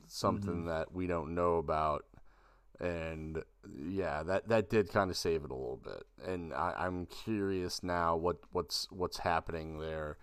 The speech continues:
Speaker 1: And Gargano was fucking hilarious in those segments, too, especially when he had
Speaker 2: Yeah.
Speaker 1: the whistle on, and he goes, "Oh, this is kind of an accessory, but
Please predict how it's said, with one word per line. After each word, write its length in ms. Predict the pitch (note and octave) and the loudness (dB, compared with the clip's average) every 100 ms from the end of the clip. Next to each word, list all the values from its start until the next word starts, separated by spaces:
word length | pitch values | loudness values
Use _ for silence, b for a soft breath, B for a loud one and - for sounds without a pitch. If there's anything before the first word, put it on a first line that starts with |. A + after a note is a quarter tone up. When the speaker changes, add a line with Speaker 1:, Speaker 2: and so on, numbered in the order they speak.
| B B B B | B B B B
Speaker 1:
And 120 | F#2+ F#2+ | -2 2
Gargano 560 | G2 F2+ G#2 A#2+ F#2+ | 2 4 4 6 4
was 160 | D#2+ - | 2 -2
fucking 380 | - E2 E2 D#2 | -2 -2 -2 -6
hilarious 880 | E2 D#2+ D#2 D#2 F2 E2+ D#2 E2 E2 | -4 -4 -4 -2 -2 -2 -2 -4 -4
in 60 | |
those 160 | D#2 - | -2 -2
segments, 420 | D#2+ D#2 D#2 - | -2 -4 -6 -8
too, 260 | - E2+ D2+ | -2 0 0
especially 440 | - G#2+ - A2+ | 0 0 4 4
when 100 | G#2 | 4
he 60 | F#2+ | 4
had 80 | F#2+ | 2
Speaker 2:
Yeah. 60 | |
Speaker 1:
the 40 | D#2+ | 2
whistle 420 | D#2 F2+ G#2+ G#2 | 2 2 4 6
on, 240 | G2+ G#2+ G#2 | 6 6 4
and 80 | E2 | 0
he 60 | |
goes, 220 | E2 G2+ - | -2 -2 2
"Oh, 100 | C#3+ | 2
this 160 | D3+ | 2
is 140 | - - | -4 -2
kind 180 | C3+ B2 | 0 0
of 80 | |
an 80 | G#2 | -2
accessory, 540 | F#2 - A2+ - E2 D#2+ | -2 0 -2 -2 -8 -6
but 300 | E2 E2 | -6 -6